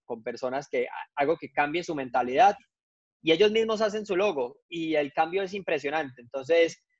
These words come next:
yo prefiero que antes de ponerse a pensar en un logo piensen si tienen claro más allá del modelo de negocio cuáles son las emociones que eso se va a plantear. Y en un segundo nivel, eh, quiero que la gente también entienda una cosa, tien-, tenemos que estar preparados, preparados para lo peor o preparados para lo mejor, preparados para un dos mil veintiuno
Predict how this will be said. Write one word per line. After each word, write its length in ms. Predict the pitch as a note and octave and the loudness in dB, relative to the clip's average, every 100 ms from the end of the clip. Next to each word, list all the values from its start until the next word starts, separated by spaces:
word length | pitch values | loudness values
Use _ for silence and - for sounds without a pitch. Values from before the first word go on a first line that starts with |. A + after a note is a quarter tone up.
| _ | _
yo 160 | C#3+ D#3 | 0 2
prefiero 340 | F3 F#3+ F#3 | 4 4 2
que 120 | F#3 D#3 | 4 2
antes 420 | D3+ D#3 F#3 E3 | 2 -4 -8 -4
de 220 | D#3 C#3+ | -2 -2
ponerse 320 | C#3+ C#3 C#3 | -4 -8 -6
a 60 | F3 | -6
pensar 260 | E3 C#3 C#3 | -6 -6 -6
en 120 | D#3+ | -6
un 100 | F3 | -2
logo 240 | F#3 F3 | 0 0
piensen 380 | D#3+ C#3+ C3+ E3 | -4 -8 -6 -8
si 160 | D#3 C3+ | -8 -4
tienen 320 | C#3+ C#3 D#3 | -2 -2 -4
claro 340 | E3+ D#3+ D#3+ | 4 4 4
más 160 | D#3+ D#3 | 0 0
allá 200 | D#3+ D#3+ | 2 2
del 100 | D3+ | 0
modelo 260 | B2+ B2+ D#3 | -4 -4 -4
de 60 | |
negocio 480 | C3 C#3 E3+ D#3 C#3+ | -4 -4 -4 -6 -4
cuáles 220 | C#3 C3 | -4 -4
son 140 | C3+ D3 | -6 -6
las 120 | C#3+ | -6
emociones 460 | C3+ A#2 A#2+ A#2 - | -8 -12 -14 -14 -10
que 80 | A#2 | -10
eso 140 | B2 | -4
se 100 | A#2 | 0
va 60 | A2 | 2
a 60 | |
plantear. 340 | - - B2+ G#2+ _ _ _ - | 0 2 2 2 _ _ _ 2
Y 80 | D#3+ | 4
en 80 | |
un 80 | G3+ | 6
segundo 380 | G#3+ G3+ G#3 G3+ | 6 4 6 4
nivel, 360 | G3 F3 D#3+ E3+ _ _ _ _ - | 6 6 4 0 _ _ _ _ -12
eh, 160 | B2 - | -10 0
quiero 220 | D3+ E3 | 0 2
que 80 | D3+ | 0
la 100 | B2+ | -2
gente 220 | B2+ D#3 | -4 -8
también 260 | C#3+ B2 | -8 -6
entienda 360 | B2+ C3+ D3+ D3 | -8 -4 -4 -2
una 120 | D3 | -6
cosa, 300 | C#3+ C3+ A2+ | -2 -4 -4
tien-, 360 | - C3+ B2+ D3 - | -6 -6 -6 -12 -6
tenemos 340 | C3+ D#3 F#3 | -2 -2 -2
que 60 | D#3 | -6
estar 220 | - C#3+ - | -2 0 0
preparados, 720 | D3 A2+ A2+ G#2+ - - _ _ - | 0 2 0 -2 -6 -20 _ _ -4
preparados 420 | C3+ C3+ C#3+ - | 0 4 2 2
para 180 | D#3 C3 | -2 -2
lo 120 | A#2+ | -2
peor 260 | B2 D#3+ | -2 -2
o 60 | F#3 | -2
preparados 420 | C#3+ - A#2 B2+ | -6 -4 -4 -4
para 160 | C#3 A#2 | -4 -4
lo 120 | A#2 | -6
mejor, 380 | A2+ A#2 G#2+ G#2 - | -10 -8 -8 -8 -4
preparados 420 | B2+ C3 C#3+ D3+ | 0 4 4 4
para 180 | D#3 C3 | 0 0
un 100 | C3 | -2
dos 140 | D3 | -4
mil 220 | D#3 E3 | -2 -4
veintiuno 680 | D#3 D#3 - E3+ E3 D#3+ | -4 -6 -2 -2 0 -2